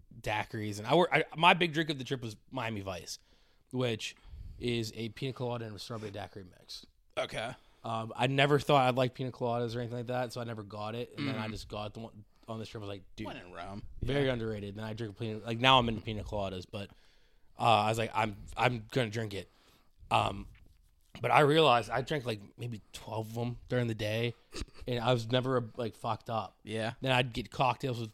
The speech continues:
Speaker 1: dinner. I'm like, "I'm buzzed. I'm not fucked up." And then the one day I decided, "Well, I'm gonna drink beer the entire night." And then I, for dinner, I had a glass of wine and went to the little bar, like, the nightclub after,
Speaker 2: Mm.
Speaker 1: and I kept drinking beer. I took a shot of tequila,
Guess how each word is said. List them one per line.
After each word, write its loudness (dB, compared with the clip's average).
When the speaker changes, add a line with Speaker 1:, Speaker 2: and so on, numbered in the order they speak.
Speaker 1:
dinner. -2
I'm -4
like, -4
"I'm -6
buzzed. 4
I'm -4
not -6
fucked -12
up." -4
And -4
then -4
the -2
one 0
day 4
I -2
decided, -6
"Well, -4
I'm -2
gonna 0
drink -2
beer -2
the -10
entire -4
night." -4
And -8
then -6
I, -10
for -12
dinner, -8
I -4
had -4
a -6
glass -6
of -10
wine -6
and -8
went -4
to -6
the -6
little 2
bar, 0
like, -4
the -8
nightclub -6
after, -4
Speaker 2:
Mm. -4
Speaker 1:
and -4
I -6
kept -10
drinking -8
beer. -4
I -6
took -10
a -6
shot -6
of -12
tequila, -4